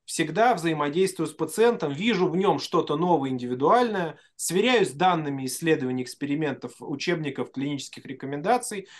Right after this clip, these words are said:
перевариваю это через призму своего, э, мировоззрения, да, и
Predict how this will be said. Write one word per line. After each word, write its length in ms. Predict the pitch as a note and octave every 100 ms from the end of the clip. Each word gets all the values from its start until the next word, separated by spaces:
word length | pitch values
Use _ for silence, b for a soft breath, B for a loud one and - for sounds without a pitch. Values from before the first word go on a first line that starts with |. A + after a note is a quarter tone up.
| B -
перевариваю 640 | B3+ C4 B3 A#3+ G#3+ F#3+
это 160 | F#3 F#3+
через 260 | F#3 F#3
призму 380 | - A#3 G3+ G3
своего, 760 | - F3 F#3+ G3+ G3+ D3+ B2 B2+ C3+ C3
э, 40 |
мировоззрения, 880 | D3 D3 C#3+ D3 G3 B3+ A#3 G#3+ F#3+ B B -
да, 160 | C3+
и 420 | - F#3+ G3+ -